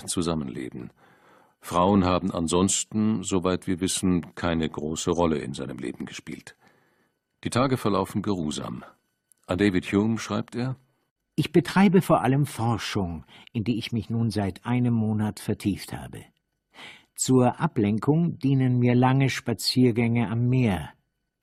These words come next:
Speaker 2: Danach kannst du dir ausmalen, wie ich meine Zeit verbringe.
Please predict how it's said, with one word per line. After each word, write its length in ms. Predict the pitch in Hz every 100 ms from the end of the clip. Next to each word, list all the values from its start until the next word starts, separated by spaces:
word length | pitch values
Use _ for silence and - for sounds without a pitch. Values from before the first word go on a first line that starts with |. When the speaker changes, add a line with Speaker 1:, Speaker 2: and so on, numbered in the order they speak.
| _ - - - _ - -
Speaker 2:
Danach 680 | 131 - 139 160 190 -
kannst 420 | - 160 180 - 151
du 60 |
dir 340 | 135 151 - -
ausmalen, 760 | 165 - 104 92 92 90 87
wie 160 | 110 98
ich 120 | -
meine 300 | 98 92 92
Zeit 300 | - 98 82
verbringe. 520 | - 87 - 85 73